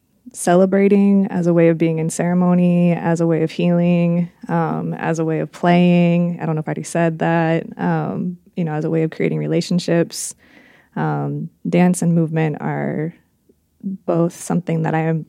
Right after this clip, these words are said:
has, have saved my life, um, so many times. Thank you to my parents for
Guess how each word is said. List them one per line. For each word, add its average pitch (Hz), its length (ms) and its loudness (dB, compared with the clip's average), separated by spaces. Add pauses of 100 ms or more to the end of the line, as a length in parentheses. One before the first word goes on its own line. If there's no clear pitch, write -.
(140)
has, - 320 -2
have 180 200 -4
saved 165 400 -4
my 170 120 -2
life, 151 540 -4 (800)
um, 160 460 0
so - 280 -4
many 160 200 -2
times. 165 640 -4 (420)
Thank 165 220 -4
you 175 60 -4
to - 100 -8
my 165 120 -4
parents 160 440 -4
for 160 340 -2